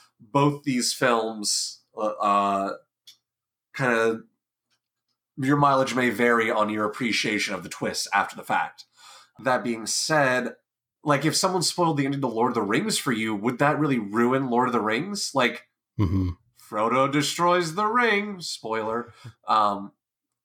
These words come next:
Speaker 1: does that matter, though? Because that is definitely a story that is about the journey.
Speaker 2: Right.
Speaker 1: So if the story is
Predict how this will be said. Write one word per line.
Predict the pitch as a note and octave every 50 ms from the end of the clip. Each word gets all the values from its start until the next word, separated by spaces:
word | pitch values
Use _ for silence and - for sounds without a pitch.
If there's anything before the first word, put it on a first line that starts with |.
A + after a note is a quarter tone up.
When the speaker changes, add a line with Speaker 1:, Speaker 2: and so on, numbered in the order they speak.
| _ _ _ _ D3 D#3+ E3+
Speaker 1:
does | C#3 E3+ D#3 -
that | F3+ F#3+ F3 C#3 C#3
matter, | D3 F3 G#3 G#3+ F3 C3+
though? | G#2 G#2 G2 F#2+
Because | F#2+ A#2 - D3+ C#3+ C3 - -
that | D3+ E3 F3+
is | F#3 D#3+ C3 A2+
definitely | B2 D#3 D#3 D#3 - E3 D3 C#3+ C#3
a | B2+ A#2
story | - - D3+ C#3+ C#3+
that | C#3 A#2+
is | A#2 A2
about | A#2 - - A#2+ A#2 A#2 A#2+ G#2 G#2
the | G#2 A2
journey. | G2 F#2+ E2+ F2+ F#2+ G2 A2 G#2+ G#2 G2+ F2 D#2 D2 - _ _ _ _ _ _ _ _ _ _ _ _ _ _ _ _ _ _ _ _ _
Speaker 2:
Right. | - G#2 G2+ F2+ E2 D#2+ D#2 D#2+ - _ _ _ _ _ _ _ _ _ _ _ _ _ _
Speaker 1:
So | - - - C3+ C3 B2 B2
if | A2 D3+ D3 D#3+
the | D#3+
story | D3+ - - - G3+ G#3+ G3+ F3 D#3+ D#3 G2+ B2
is | D3+ D3 C#3 A#2+ A#2